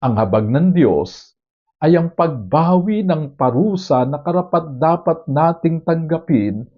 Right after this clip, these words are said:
dahil sa ating mga kasalanan. Ang biyaya naman ng Diyos ay ang pagkakaloob sa atin ng gantimpala na hindi tayo karapat-dapat.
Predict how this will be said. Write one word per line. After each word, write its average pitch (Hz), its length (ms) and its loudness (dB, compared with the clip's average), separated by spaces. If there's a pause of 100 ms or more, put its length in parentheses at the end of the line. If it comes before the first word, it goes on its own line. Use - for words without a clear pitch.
(220)
dahil 139 400 2
sa 160 320 0
ating 117 400 -2
mga 120 400 0
kasalanan. 143 800 -2 (640)
Ang 117 240 -2
biyaya 113 560 4
naman 160 320 -2
ng 220 160 -2
Diyos 110 560 -2 (320)
ay 151 160 4
ang 160 240 -2
pagkakaloob 160 720 0
sa 185 400 0
atin 185 240 0
ng 175 160 0
gantimpala 185 960 -2 (400)
na 135 80 2
hindi 139 480 2
tayo 110 720 0 (320)
karapat-dapat. 95 960 -2